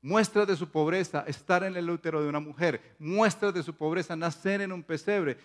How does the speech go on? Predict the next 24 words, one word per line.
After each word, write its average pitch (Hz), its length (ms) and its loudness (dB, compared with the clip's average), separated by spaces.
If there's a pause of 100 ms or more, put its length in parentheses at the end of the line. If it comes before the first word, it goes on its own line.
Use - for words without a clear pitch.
(140)
Muestras 220 680 0
de 190 80 0
la 175 160 0
pobreza 202 520 0
que 190 100 -2
Jesús 180 260 -4
hizo, 214 280 0
no 190 120 -4
tuvo 208 360 2
dónde 208 280 0
recostar 190 560 -2
su 220 160 -10
cabeza. 247 640 0 (3250)
Y 151 80 -14
cuando 214 280 4
Jesús 202 680 -8 (640)
se 202 140 4
enfrenta 202 580 0
a - 20 6
los 185 160 -2
poderes 160 460 2
de 165 80 -4
este - 180 -6
mundo, 170 460 -6